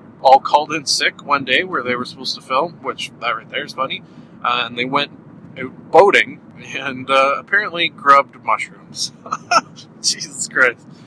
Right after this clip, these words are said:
I was thinking about the, uh, those guys out in a boat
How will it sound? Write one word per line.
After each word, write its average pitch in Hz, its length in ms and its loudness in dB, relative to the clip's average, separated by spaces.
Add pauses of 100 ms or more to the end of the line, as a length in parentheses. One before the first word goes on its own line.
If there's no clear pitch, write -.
(180)
I - 20 -20
was 151 160 -12
thinking 139 320 -4
about 117 400 -2 (640)
the, 120 320 0
uh, 117 320 0 (240)
those 135 220 -4
guys 120 500 2 (100)
out 151 120 -6
in 139 40 -16
a 127 60 -6
boat 123 420 2